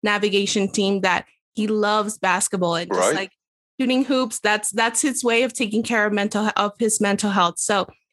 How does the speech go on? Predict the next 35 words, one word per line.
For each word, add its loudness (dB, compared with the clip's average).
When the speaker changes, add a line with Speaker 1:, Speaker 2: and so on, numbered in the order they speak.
Speaker 1:
you -2
know, 2
all 0
those -2
little 0
things, 0
I 0
think 0
that's, 0
that's 2
just -2
wonderful. -2
Speaker 2:
You 0
know, 0
and 2
that, 2
that, 0
that's 0
why 0
the -2
Y 2
M -2
C 0
A 2
is 0
so 0
important. -2
We, 2
we -4
don't, 0
we're -2
not 0
just 0
a -4
gym 0